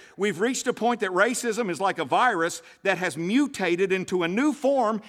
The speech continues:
and we don't recognize it." He added that twenty-first century racism is different from that of the past. Hear this, please get this.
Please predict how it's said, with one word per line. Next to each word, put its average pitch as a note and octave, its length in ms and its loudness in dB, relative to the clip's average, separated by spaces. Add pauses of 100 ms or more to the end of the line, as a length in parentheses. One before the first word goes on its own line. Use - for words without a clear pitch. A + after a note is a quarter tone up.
(120)
and A#3+ 160 0
we A#3 140 0
don't B3+ 300 2
recognize A#3+ 640 2
it." C#3+ 240 -6 (920)
He F3+ 160 -2
added F3 200 0
that D#3 120 -8
twenty-first F#3+ 540 -6
century F3+ 320 -4
racism E3+ 600 -4
is C3 100 -8
different F3 340 -8
from E3 140 -10
that D3 180 -4
of D3+ 80 -8
the D3 80 -8
past. F#3+ 380 -10 (320)
Hear G3+ 220 0
this, D#3 300 -4
please G3 300 -10
get E3 200 -10
this. G#2+ 320 -14